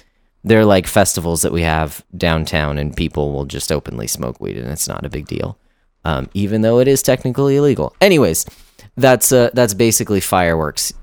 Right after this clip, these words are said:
here as well, where, like, yeah, it's, it, it's not, you shouldn't do it. It's against the law, but so many people are doing it that,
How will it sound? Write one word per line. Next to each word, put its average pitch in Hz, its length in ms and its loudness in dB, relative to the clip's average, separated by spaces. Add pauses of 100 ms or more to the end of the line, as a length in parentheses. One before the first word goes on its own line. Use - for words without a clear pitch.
here 80 460 -4
as 78 200 -4
well, 69 480 -2
where, 82 180 -4
like, 76 400 -4 (560)
yeah, 180 800 6 (420)
it's, - 340 0
it, 165 200 -6
it's 156 180 0
not, 156 260 2 (220)
you 160 160 0
shouldn't 185 380 4
do 123 200 6
it. 117 260 4
It's 139 140 -4
against 139 320 2
the 117 100 -2
law, 98 320 2
but 87 320 0
so 117 200 2
many 107 180 2
people 101 300 -2
are 92 180 2
doing 85 320 -2
it - 200 -4
that, 76 180 -6